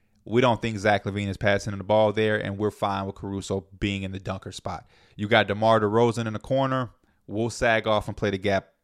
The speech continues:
gap heavy. You have Patrick Williams in the corner. Hey, Isaiah Stewart, play extreme gap because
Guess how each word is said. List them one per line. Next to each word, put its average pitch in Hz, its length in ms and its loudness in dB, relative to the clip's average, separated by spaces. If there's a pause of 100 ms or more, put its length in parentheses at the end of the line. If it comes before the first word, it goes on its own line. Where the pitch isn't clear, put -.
gap 104 240 0
heavy. 87 380 -6 (320)
You 104 140 2
have 110 200 6
Patrick 117 380 0
Williams 131 340 0
in 131 60 -4
the 127 80 -8
corner. 135 480 -4 (320)
Hey, 127 200 4
Isaiah 120 380 2
Stewart, 120 400 -4
play 127 220 0
extreme 123 480 -8
gap 107 360 0
because 107 520 -4